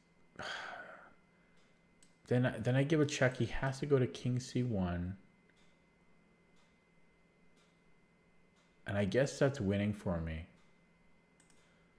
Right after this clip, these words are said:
So boom. Oh, the, the, and the other thing to consider is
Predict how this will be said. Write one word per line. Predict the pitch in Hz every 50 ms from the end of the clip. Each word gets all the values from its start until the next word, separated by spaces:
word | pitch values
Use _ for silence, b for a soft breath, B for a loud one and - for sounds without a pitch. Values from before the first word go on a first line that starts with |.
| - - _ _ _ _ _ _ _ - - -
So | - - 104 92 87 87 90 110 - -
boom. | - 120 123 135 143 151 151 160 165 - - - - - - - -
Oh, | 123 123
the, | 120 131 131 147 151
the, | 143 - 135 127
and | 123 131
the | 131 131
other | 131 147 139
thing | 139 139 120
to | 117
consider | 110 113 107 - - 113 107 110 110
is | 92 - 113 104 101 98 98 95 95 95 - - -